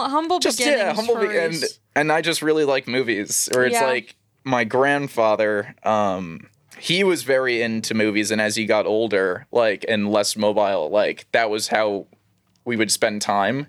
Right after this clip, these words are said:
Speaker 1: Yeah.
Speaker 2: just in silence watching, like, old movies.
Speaker 1: That's honestly the best way to spend time with someone. My mom listens to this podcast, but truly, when I go over to her place, she loves watching T V and movies. So I'm like, "This'll be such an easy hangout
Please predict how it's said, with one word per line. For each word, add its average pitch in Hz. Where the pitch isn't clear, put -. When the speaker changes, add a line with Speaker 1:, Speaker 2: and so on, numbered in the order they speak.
Speaker 1:
Yeah. 233
Speaker 2:
just -
in 139
silence 117
watching, 107
like, 101
old 107
movies. 120
Speaker 1:
That's 277
honestly 330
the 339
best 247
way 233
to 240
spend 233
time 220
with 240
someone. 277
My 269
mom 247
listens 240
to 247
this 226
podcast, 240
but -
truly, 294
when 311
I 269
go 226
over 233
to 262
her 240
place, 240
she 269
loves 254
watching 247
T 240
V 226
and 226
movies. 233
So 247
I'm 240
like, 240
"This'll 269
be 277
such 262
an 254
easy 233
hangout 233